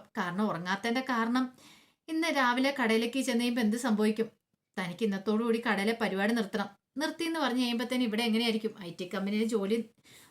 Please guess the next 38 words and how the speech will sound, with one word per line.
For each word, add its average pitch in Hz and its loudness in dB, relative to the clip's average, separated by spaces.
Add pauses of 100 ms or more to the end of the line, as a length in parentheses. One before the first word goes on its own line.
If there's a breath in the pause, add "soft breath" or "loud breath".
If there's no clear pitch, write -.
മതിയാക്കി 302 2
എന്ന് 285 4
പറഞ്ഞ 254 2
ഉടനെ 233 2
തന്നെ 254 4
ആനന്ദേട്ടൻ 226 4
പറയും, 226 2
"സ്കൂളിലേക്ക് 214 0
പോയിക്കോളാൻ" 220 2
പറയും, 196 0 (120)
സ്കൂളിൽ 185 -8
പോയി 220 0
ജോലി, 214 2 (120)
ജോലി 208 0
ചെയ്തോളാൻ 214 4
പറയും. 190 -2 (480 soft breath)
പക്ഷെ 196 -8 (120)
അതും 180 -6
തനിക്ക് 214 2
പറ്റുന്ന 214 0
കാര്യമല്ല. 214 2 (320)
എന്തെങ്കിലും 196 -2
ഒരു 262 2
കള്ളത്തരം 226 -2
കണ്ടുപിടിച്ചാൽ 226 0
മതിയാവുള്ളൂ. 214 2 (800 loud breath)
ആ 311 -2
ഒരു 285 0
ടെൻഷനോട് 262 0
കൂടിയിട്ടാണ് 247 2 (340)
അന്ന് 208 2
ശ്രീദേവി 202 0
കടയിലേക്ക് 190 -2
പോകാൻ 208 2
റെഡിയാകുന്നത്. 190 -2
അപ്പോഴേക്കും 170 -6
ആനന്ദ് 185 -2
പറഞ്ഞു, 208 -2